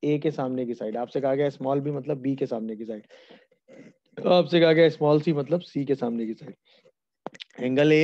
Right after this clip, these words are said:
angle B, angle सी, ठीक है। अब sine rule क्या कहता है कि भाई ए के सामने की side small a है, B के सामने की side small बी है, सी के सामने की बाई साइड small सी है। तो side और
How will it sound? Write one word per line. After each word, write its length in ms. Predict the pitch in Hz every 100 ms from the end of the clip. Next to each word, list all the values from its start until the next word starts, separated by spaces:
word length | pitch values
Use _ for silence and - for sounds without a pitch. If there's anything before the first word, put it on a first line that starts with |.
| 156
angle 300 | 135 131 139
B, 220 | 131 160 -
angle 260 | 120 117 107
सी, 180 | - 110 _ _ -
ठीक 140 | 160
है। 100 | 147 - _ 139
अब 60 |
sine 320 | - 135 156
rule 180 | 160 165
क्या 140 | 156 156
कहता 280 | 143 -
है 140 | 160 180 _ _ _
कि 40 | 139
भाई 200 | 139 156 160
ए 160 | 160
के 140 | 165 180
सामने 380 | 165 151 156 165
की 80 |
side 280 | 160 156 156
small 320 | 143 156 165
a 20 | 170
है, 180 | 165 165 _ _ _
B 180 | 127 151
के 100 | 160
सामने 320 | 151 147 151 156
की 80 |
side 220 | 156 151 139
small 300 | 151 151 165
बी 120 | 165
है, 80 | 160
सी 180 | 151 151
के 100 | 156
सामने 320 | 151 143 147
की 80 | 147
बाई 160 | 143 139
साइड 200 | 143 127
small 300 | - 139 151
सी 160 | 160 139
है। 80 |
तो 300 | 131 160 233 - _ _ _ _
side 420 | - 147 165 185
और 240 | - 160